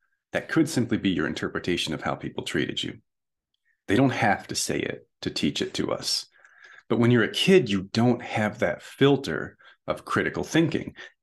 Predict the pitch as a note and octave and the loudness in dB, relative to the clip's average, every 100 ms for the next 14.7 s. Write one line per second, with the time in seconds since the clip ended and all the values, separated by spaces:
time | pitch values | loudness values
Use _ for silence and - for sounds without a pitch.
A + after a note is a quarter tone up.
0 | _ D3 F3 F3 E3 C#3+ - G#2+ F#2+ B2 | _ 4 4 6 4 4 2 2 2 0
1 | - _ - - - D3+ C3+ - - _ | -6 _ -6 -4 0 2 2 0 -10 _
2 | _ _ _ _ _ _ _ _ G2+ G2 | _ _ _ _ _ _ _ _ 0 2
3 | G2+ G#2 A#2 C3 A2+ B2 A2 A2 F#2+ A2+ | 0 0 2 2 2 0 0 0 2 2
4 | A2 G2+ - F2+ D2+ - - A#2 A2 F#2 | 2 -2 -4 -10 -10 -10 -6 -4 -4 -4
5 | D#2+ F#2+ D3+ - F2 D#2+ F#2 F#2 - F#2+ | 0 2 2 0 -4 -2 -4 -4 -4 -4
6 | F2+ - - - _ _ _ _ _ _ | -4 -10 -20 -20 _ _ _ _ _ _
7 | _ _ _ - - A2+ C3+ G#2+ - - | _ _ _ -12 -6 -4 -2 -4 -4 -8
8 | E2+ E2 - C#2 - - D2+ D#2 - - | -6 -6 -4 -6 -6 -4 -2 -2 -4 -14
9 | - _ - - - _ - A2 C3+ D#3 | -20 _ -2 -2 -4 _ 0 2 4 4
10 | B2 B2+ G2 E2+ E2 D2+ E2+ - - - | 4 4 4 2 2 0 -2 -6 -16 -10
11 | D2 - D2+ F2+ F2 F2+ - A2 B2 - | -8 -4 -2 0 0 -2 0 0 -2 -8
12 | _ _ _ _ - G#2 C3+ E3+ - A2 | _ _ _ _ 0 4 4 2 -2 0
13 | G2 G#2 A#2 C3+ - E2 - G#2 - - | 2 2 0 -2 -4 -6 -6 -8 -6 -4
14 | D2 F#2 G2+ - A2+ A2+ C3+ | -2 -4 -4 -2 -2 -2 -6